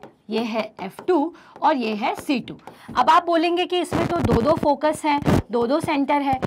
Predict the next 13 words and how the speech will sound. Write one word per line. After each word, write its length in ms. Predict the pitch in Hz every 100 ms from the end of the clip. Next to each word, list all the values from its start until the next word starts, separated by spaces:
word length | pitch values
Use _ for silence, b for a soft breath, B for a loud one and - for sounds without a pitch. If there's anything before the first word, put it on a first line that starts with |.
| B -
तो 60 |
हम 180 | 285 320
किसको 640 | - - 285 - - 370
माने 380 | 359 311 302 311
कि 220 | 302 311
इसकी 240 | 302 - 311
फोकल 360 | 269 240 -
लेंथ 200 | 285 302 285 B B -
किसके 540 | 294 - _ - 349
through 320 | 320 - 330 330
हम 200 | 320 311
कैलकुलेट 520 | 294 247 285 294 285
करें? 260 | 269 247